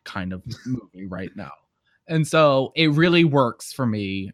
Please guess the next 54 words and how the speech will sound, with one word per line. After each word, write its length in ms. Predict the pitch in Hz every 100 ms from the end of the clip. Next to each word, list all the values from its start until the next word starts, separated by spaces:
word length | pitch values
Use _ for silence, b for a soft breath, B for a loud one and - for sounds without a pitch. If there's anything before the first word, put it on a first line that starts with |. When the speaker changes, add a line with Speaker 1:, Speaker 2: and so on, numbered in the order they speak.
| _
Speaker 1:
in 200 | 139 135
my 200 | 131 123
brain, 560 | 135 127 107 113 131 160
even 220 | 190 185
though 140 | 185 170
I 100 | 156
have 200 | 156 151
not 400 | 147 139 131 123
watched 280 | 123 120 143
a 60 |
Jeff 280 | 120 120 -
Wadlow 320 | 110 101 110
movie 240 | 107 98 101
since 240 | - 101
quarantine 440 | - 104 104 101
started. 380 | 95 101 - 87 -
But 140 | 151
in 120 | 170
my 160 | 170 165
head, 300 | 160 139 156 -
I 200 | 123 120
understand 580 | 127 117 - 123 107 107
what 140 | 98
you're 120 | 101
doing. 380 | 98 87 67 113 _ _ _ _
Um, 180 | 120 101 101 -
Speaker 2:
<laughs> 200 | _ -
Speaker 1:
I 40 |
say 200 | 175 202
that 140 | 185 185
as 120 | 180
somebody 240 | 180 165
who 140 | 160 151
yesterday 580 | 151 160 - 147 139 135
watched, 440 | 127 117 117 -
like, 400 | 123 107 104 - _ - _ - -
four 200 | 151 139
of 120 | 131
the 80 | 139
shittiest 600 | - - 143 131 120 -
horror 280 | 131 107 117
movies 420 | 123 123 123 -
that 80 | 113
I 140 | 107
could 200 | 107 113
possibly 680 | - - - 117 - 117 117
find 400 | 113 104 107 117
back 160 | 104 101
to 140 | 110
back 180 | 98 -
to 60 |
back 200 | - 101
to 60 | -
back. 320 | 104 123 -